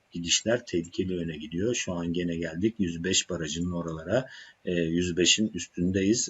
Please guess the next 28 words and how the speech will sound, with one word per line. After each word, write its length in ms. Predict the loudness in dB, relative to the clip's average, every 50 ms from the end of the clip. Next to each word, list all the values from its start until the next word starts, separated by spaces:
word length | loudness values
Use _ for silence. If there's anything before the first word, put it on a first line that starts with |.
| -4 -4
E, 180 | -2 -2 0
şuradaki 440 | 0 0 0 0 0 -2 -2 -2 -4
son 300 | -6 -4 -4 -4 -4 -4 -4 -2 0
daha 220 | 0 2 2 0
önce 280 | 0 0 0 0 -2 -2 _ -12 -20 -20 -20 -18 _
kırama 320 | 0 4 4 6 6 4 2 0 _ _ _ _ -2 0
direnci 360 | 2 4 4 4 4 2 2
de 100 | 0 -2
kırarsa 580 | -2 2 6 6 6 6 4 2 2 2 2 0
tehlikeli 500 | -2 -2 0 0 -2 0 0 0 2 2
yerlere 580 | 2 0 0 -2 -2 0 2 2 2 2 0 -6 _ _ _ _ _ -6
gidiyoruz. 580 | -4 -2 2 4 4 6 6 6 4 4 4 4
Gene, 300 | 4 4 4 4 2 2
e, 540 | 2 0 0 -2 -2 0 -2 -2 -2 -6 -8 -6 -6
bu 140 | -6 -4 -4
kadar 300 | -4 -2 -2 -4 -4 -4
güçlü 460 | -4 -4 -2 -2 -4 -6 -8 -6 -4
dolar 320 | -2 0 0 0 -2 -2
tabii 280 | -4 -8 -8 -8 -10 -10
ki 180 | -8 -8 -8 -8
hem 240 | -8 -6 -4 -4 -2
firmalara 600 | -2 -2 -2 -4 -6 -10 -10 -10 -8 -8 -8 -8 -8 -6
hem 240 | -4 -4 -2 0
diğer, 260 | 0 0 0 0 -2 -6
e, 380 | -10 -12 -12 -14 -14 -16 -16 -16 -16 -16 -16 -16 -16 -18 -20 -20 -20 -16 -10 -8
ülke 300 | -8 -8 -6 -6 -8 -8
para 280 | -6 -4 -4 -2 -2
birimlerine, 600 | -2 -4 -4 -6 -10 -10 -12 -8 -4 -4 -4 -4